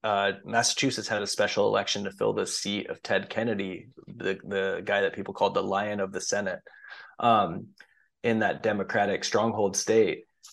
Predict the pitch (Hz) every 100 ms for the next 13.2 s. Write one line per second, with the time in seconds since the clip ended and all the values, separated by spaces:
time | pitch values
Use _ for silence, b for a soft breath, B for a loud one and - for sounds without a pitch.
0 | _ 120 117 117 104 - - 92 - 143
1 | 123 - 113 113 107 90 - 120 120 120
2 | 110 107 101 98 104 98 104 110 - 110
3 | 110 101 95 98 95 - - - 80 95
4 | 90 - _ - 107 107 101 98 98 110
5 | - 104 - 139 139 110 98 98 - -
6 | 113 101 98 95 - _ _ _ _ 120
7 | 104 - 113 101 95 - 147 - 107 104
8 | 98 - 101 98 104 104 104 101 101 95
9 | - 98 98 - 90 98 110 - - B
10 | B B B _ _ _ _ _ _ _
11 | - - 127 117 110 104 - 104 - 185
12 | 151 123 - - - - 110 110 160 131
13 | 95 104